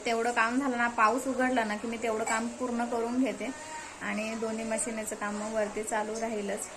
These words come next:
तर माझे त्याच्यासाठी जरा चालू आहे प्रोसेस. हे बघा, इथं पूर्ण असं पाणी भरलं होतं. आमच्या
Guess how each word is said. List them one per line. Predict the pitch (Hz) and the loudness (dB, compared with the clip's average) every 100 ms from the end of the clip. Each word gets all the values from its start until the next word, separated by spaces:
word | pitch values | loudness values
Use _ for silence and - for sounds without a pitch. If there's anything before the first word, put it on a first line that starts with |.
| - - | -12 -10
तर | 214 | -6
माझे | 220 208 214 | -2 -2 -4
त्याच्यासाठी | 220 226 233 208 | -6 -2 0 2
जरा | 208 220 | 2 0
चालू | 220 220 220 226 | 2 0 2 0
आहे | |
प्रोसेस. | 202 - 196 190 185 - - - - - _ _ _ _ - - - - - - - | -2 -2 -2 -2 -6 -6 -10 -12 -14 -16 _ _ _ _ -12 -10 -8 -8 -6 -6 4
हे | 254 | 8
बघा, | 240 277 - - - - - - - - - - - - | 12 10 8 -6 -8 -8 -8 -8 -8 -8 -6 -8 -4 2
इथं | 240 | 8
पूर्ण | 254 294 311 311 311 302 | 10 12 12 12 12 12
असं | 302 320 330 | 12 12 12
पाणी | 302 269 311 | 12 12 12
भरलं | 320 277 285 | 12 12 12
होतं. | 254 233 285 - - - - - - - - - - - - - - - - - - - 233 | 12 10 6 6 -6 -8 -8 -8 -8 -8 -8 -8 -8 -8 -8 -6 -6 -6 -6 -6 -6 4 12
आमच्या | 277 285 302 294 285 277 | 12 12 12 12 12 12